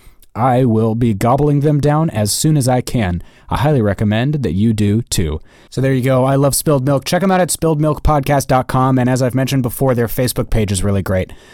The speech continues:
which is to say, as I told them when they were on the show, their Facebook page is, is super great.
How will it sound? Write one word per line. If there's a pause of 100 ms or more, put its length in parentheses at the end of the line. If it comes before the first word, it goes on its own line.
(200)
which
is
to
say,
as
I
told
them
when
they
were
on
the
show, (240)
their
Facebook
page
is,
is
super
great.